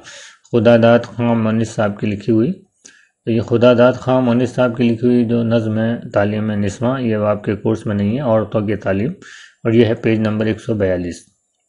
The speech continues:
सफ़ा नंबर एक सौ बयालीस पर। उसके बाद इसी के साथ अगली जो नज़्म है दस नंबर की नज़्म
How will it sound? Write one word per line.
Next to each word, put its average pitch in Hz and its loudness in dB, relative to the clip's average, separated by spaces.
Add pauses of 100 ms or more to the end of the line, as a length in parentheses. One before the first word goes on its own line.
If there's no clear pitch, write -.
(100)
सफ़ा 117 -2
नंबर 110 -2
एक 107 -2
सौ - -10
बयालीस 90 -4
पर। - -16 (680)
उसके 131 0
बाद 131 6
इसी 127 0
के 135 2
साथ 135 2
अगली 127 2
जो 131 0 (340)
नज़्म 120 0
है 123 -4 (680)
दस 123 4
नंबर 117 0
की 104 -4
नज़्म 113 -2